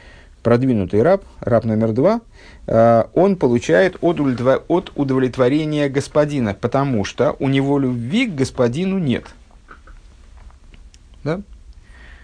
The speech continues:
То есть, э, описывая, м, э, Эвет Неймана,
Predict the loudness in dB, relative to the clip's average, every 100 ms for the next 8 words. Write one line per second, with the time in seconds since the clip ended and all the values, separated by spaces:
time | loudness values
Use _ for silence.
0 | -20 -6 -6 -2 -2 0 0 -2 -2 -2
1 | 0 2 2 0 -4 -2 -2 -2 0 -2
2 | 0 0 0 -4 -4 -2 -2 -2 -4